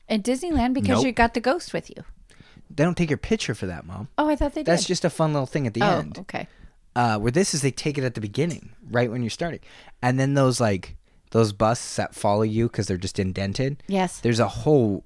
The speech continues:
Speaker 2: wall of them in a library.
Speaker 1: Wow.
Speaker 2: Like, instead of just, like, two or three in
Speaker 1: Yeah.
Speaker 2: the beginning,
Speaker 1: Are they
Speaker 2: there's a
Speaker 1: singing?
Speaker 2: No, those ones don't sing yet.
Speaker 1: Oh.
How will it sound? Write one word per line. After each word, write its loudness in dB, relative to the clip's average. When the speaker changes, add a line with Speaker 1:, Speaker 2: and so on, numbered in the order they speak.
Speaker 2:
wall 4
of -2
them 2
in -2
a -10
library. -4
Speaker 1:
Wow. -4
Speaker 2:
Like, 4
instead 2
of 0
just, 0
like, 0
two 0
or 4
three 2
in 4
Speaker 1:
Yeah. 4
Speaker 2:
the 2
beginning, 4
Speaker 1:
Are -2
they 6
Speaker 2:
there's 4
a 2
Speaker 1:
singing? 2
Speaker 2:
No, 2
those 0
ones 0
don't -2
sing -4
yet. -14
Speaker 1:
Oh. -12